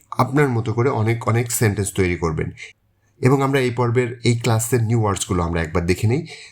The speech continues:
না, এখানে না, না মানে কোন? এখানে তো না নাই, আমরা আগে শিখে ফেলেছি। না, কো মানে দেশ, এটাও জানি। রেন মানে মানুষ, এটাও জানি। দ পাইছি, এখানে আপনি একটু খেয়াল করতে পারেন, আমি কিন্তু বারবার দ বলতেছি এটাকে।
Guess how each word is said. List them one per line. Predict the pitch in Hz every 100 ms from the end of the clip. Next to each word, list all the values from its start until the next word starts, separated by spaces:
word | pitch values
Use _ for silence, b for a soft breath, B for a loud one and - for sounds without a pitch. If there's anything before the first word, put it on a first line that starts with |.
| -
না, | 95 85 71 78 104 117 - _ _ -
এখানে | 104 123 117
না, | 95 76 78 95 117 _ 95
না | 104 117
মানে | 135
কোন? | 147 110 80 - _ _ _ -
এখানে | 98 95 107
তো | 98 95
না | 95 95
নাই, | 95 101
আমরা | 98 98
আগে | 95 104
শিখে | - 113
ফেলেছি। | 101 98 113
না, | 98 90 90 - -
কো | 117 110
মানে | 98 87
দেশ, | 90 92 113 - -
এটাও | - 95 92
জানি। | 92 104 120 B B -
রেন | 98 104 113
মানে | 120 143
মানুষ, | 107 87 104 113 - -
এটাও | 90 101 120
জানি। | 123 135 139 B B -
দ | 104 98 151 135
পাইছি, | 101 87 - -
এখানে | 147 170 160
আপনি | 156 160
একটু | 151 139 143
খেয়াল | - 147 135
করতে | 120 117 98
পারেন, | 98 123
আমি | 107 104
কিন্তু | 113 110
বারবার | 92 92 110 87
দ | 104
বলতেছি | 110 104 85 85 -
এটাকে। | 78 78 -